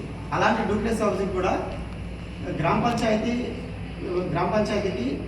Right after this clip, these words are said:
తక్కువ కొలతలు చూపిస్తూ దాదాపుగా ఇరవై వేల రూపాయల సంవత్సరానికి ఇంటి ట్యాక్స్ కట్టాల్సి ఉండగా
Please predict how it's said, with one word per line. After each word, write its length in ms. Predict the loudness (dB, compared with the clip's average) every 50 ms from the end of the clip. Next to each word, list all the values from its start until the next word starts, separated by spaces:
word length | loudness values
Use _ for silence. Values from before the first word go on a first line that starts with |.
| -6 -8 -8 -8 -6 -4 -4
తక్కువ 260 | -2 0 2 2 2
కొలతలు 240 | 2 2 2 2 2
చూపిస్తూ 440 | 2 2 2 2 2 0 2 2 2
దాదాపుగా 720 | 2 2 0 0 0 2 2 4 4 4 4 2 2 2 2
ఇరవై 240 | 4 4 4 4 4
వేల 240 | 2 4 2 2 2
రూపాయల 220 | 2 2 0 0
సంవత్సరానికి 680 | 0 0 0 0 0 0 0 0 0 0 0 0 0 0
ఇంటి 140 | 0 0 0
ట్యాక్స్ 300 | 0 0 -2 -2 0 -2
కట్టాల్సి 300 | 0 0 0 0 0 2
ఉండగా 460 | 2 2 2 2 2 2 0 -2 -4